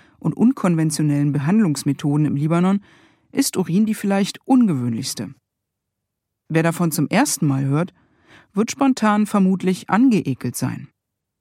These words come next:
Urin auf eine frische Wunde? Igitt! Bei näherer Betrachtung erkennt man aber die durchaus positiven Eigenschaften.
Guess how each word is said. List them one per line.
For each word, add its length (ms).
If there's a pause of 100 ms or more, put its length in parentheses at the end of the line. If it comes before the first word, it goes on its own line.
(280)
Urin 460
auf 180
eine 180
frische 460
Wunde? 320 (680)
Igitt! 500 (840)
Bei 100
näherer 460
Betrachtung 640
erkennt 360
man 120
aber 180
die 140
durchaus 640
positiven 580
Eigenschaften. 800